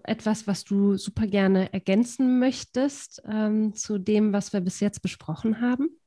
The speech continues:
Gibt's da was, was ich vergessen habe zu fragen und was du aber total gerne noch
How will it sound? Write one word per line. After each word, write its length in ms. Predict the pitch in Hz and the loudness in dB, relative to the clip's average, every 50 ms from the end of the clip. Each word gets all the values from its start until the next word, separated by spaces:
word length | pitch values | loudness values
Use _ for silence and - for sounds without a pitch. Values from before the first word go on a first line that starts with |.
| _ _ _ _ - - - - - - - - - - - | _ _ _ _ -20 -20 -20 -20 -20 -20 -20 -20 -20 -12 -10
Gibt's 200 | 180 - - - | -10 -10 -4 -2
da 120 | - 185 | 0 2
was, 180 | 180 196 - - | 2 2 2 2
was 140 | 185 180 175 170 | 2 2 2 0
ich 40 | - - | -2 -4
vergessen 500 | - 175 - 196 196 - - 214 170 170 | -4 0 2 2 2 2 0 0 0 0
habe 120 | 202 - - | 0 -2 -2
zu 100 | - 208 | -6 -8
fragen 500 | - - - 196 196 214 202 190 190 165 | -8 -4 0 2 2 4 4 2 2 2
und 320 | - 175 190 185 185 - - _ - - _ _ - | 2 2 2 2 2 0 -6 _ -20 -20 _ _ -4
was 200 | 175 180 - - | -4 -4 -2 -2
du 100 | 208 196 | -2 -2
aber 280 | 117 160 175 175 170 - | 0 0 0 -2 -2 -4
total 400 | - 190 - - - 185 175 185 | -10 -12 -8 -4 0 0 0 2
gerne 300 | 180 190 185 190 185 175 | 2 2 4 4 4 2
noch 120 | 175 | 2